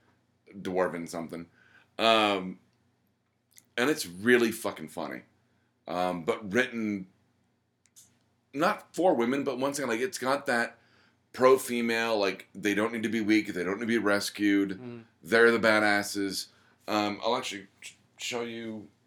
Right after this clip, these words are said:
Speaker 1: or maybe I won't. Yes, I will. Um, show you a
Speaker 2: Show
Speaker 1: picture
Speaker 2: me
Speaker 1: of
Speaker 2: on a podcast.
Speaker 1: I will show you, 'cause that, it's a visual medium.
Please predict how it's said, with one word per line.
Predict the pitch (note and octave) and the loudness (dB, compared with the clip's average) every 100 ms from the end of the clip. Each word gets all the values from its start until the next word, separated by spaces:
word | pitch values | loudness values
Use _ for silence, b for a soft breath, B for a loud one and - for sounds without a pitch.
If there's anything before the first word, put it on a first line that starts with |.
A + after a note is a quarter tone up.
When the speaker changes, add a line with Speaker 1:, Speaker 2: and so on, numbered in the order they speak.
| _ | _
Speaker 1:
or | G#2+ A2 | -10 -8
maybe | A2 G#2+ G#2 | -6 -6 -6
I | |
won't. | F#2+ E2+ - - | -6 -12 -16 -4
Yes, | A#2+ A2 | -2 0
I | G#2 | -2
will. | F#2+ - b b b _ | -4 -8 b b b _
Um, | A2+ A#2 A#2 A#2 | -2 0 -2 -2
show | C3 | 0
you | B2+ | 0
a | |
Speaker 2:
Show | A#2+ A2+ | 0 -4
Speaker 1:
picture | A#2+ | -2
Speaker 2:
me | A2+ | 0
Speaker 1:
of | G#2+ | 0
Speaker 2:
on | |
a | - D3+ C#3 | -4 -10 -12
podcast. | A#2 G2 - _ _ _ - | -14 -20 -20 _ _ _ -6
Speaker 1:
I | F#2+ G2+ G#2+ | 0 2 2
will | A2 A2+ | 0 -2
show | - A2 | 0 0
you, | F#2+ | 0
'cause | F#2+ F#2 G2 G#2+ - | -4 -8 -8 -16 -6
that, | G#2+ A2 - F3 | -2 -2 -2 -4
it's | - | -2
a | E2+ | -4
visual | D#2+ A#2+ - E3 A#2+ | -6 -6 -6 -6 -6
medium. | G#2+ D3 F#2 C2 | -6 -8 -10 -12